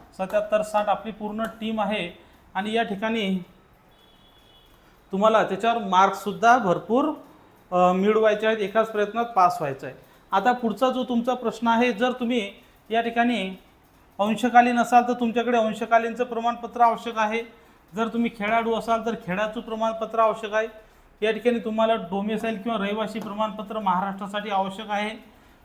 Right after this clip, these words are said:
ठीक आहे, जर या ठिकाणी तुमच्याकडे नॉन क्रिमिनल असेल, तर नॉन क्रिमिनल, तुम्ही जर ओबीसी असाल,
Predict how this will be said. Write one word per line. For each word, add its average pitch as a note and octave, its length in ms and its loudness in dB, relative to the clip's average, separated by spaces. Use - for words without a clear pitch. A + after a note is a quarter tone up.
ठीक A3 160 -2
आहे, D#3+ 320 0
जर A#3 120 4
या A#3+ 100 4
ठिकाणी A#3 260 -2
तुमच्याकडे A#3 560 -2
नॉन G3 360 2
क्रिमिनल A3+ 380 -4
असेल, A3 280 -6
तर A#3+ 60 0
नॉन G#3 260 2
क्रिमिनल, G#3+ 420 -4
तुम्ही G#3+ 240 -8
जर A#3 100 -2
ओबीसी A3 540 -4
असाल, A3+ 360 0